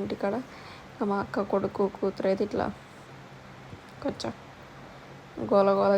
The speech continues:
చేస్తున్నారు. అదే చెప్తున్నాను అనమాట నేను. మా క్యూటీ అన్న చెప్పిన మాట వింటుంది, కానీ మా దక్షిగాడు మాత్రం అస్సలు వినడు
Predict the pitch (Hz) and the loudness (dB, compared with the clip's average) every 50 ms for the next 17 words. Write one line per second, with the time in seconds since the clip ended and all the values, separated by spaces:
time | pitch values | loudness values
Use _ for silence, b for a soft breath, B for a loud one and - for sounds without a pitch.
0 | 196 202 233 233 - - - 202 196 - - 254 240 - 196 196 214 220 226 - | 6 6 4 2 0 0 0 0 2 2 2 2 2 2 4 4 4 4 4 2
1 | 226 - - - - - 262 214 202 190 190 190 196 - - 196 - 262 - 190 | 0 -2 -4 -10 -6 -2 0 0 2 2 0 0 0 0 0 -2 0 0 0 0
2 | 190 196 190 202 247 285 302 - B B B B B B B B B B B B | 2 0 0 0 0 -2 -2 -4 B B B B B B B B B B B B
3 | - - - - - 226 233 - - 254 240 233 247 233 233 247 240 - 254 247 | -16 -18 -14 0 0 2 2 4 4 6 6 8 8 8 8 6 4 4 2 2
4 | 247 247 233 220 214 202 214 220 202 196 196 214 240 226 202 202 202 202 196 190 | 4 4 4 6 4 4 6 4 4 4 4 2 2 2 2 4 4 4 6 6
5 | 196 190 - - 208 214 208 202 202 202 202 - - 202 202 - 208 208 - - | 4 4 2 0 4 4 4 4 4 0 0 2 2 2 2 2 0 -2 -4 -8
6 | - - 226 220 214 208 208 202 202 - | -2 2 4 4 6 6 4 4 2 2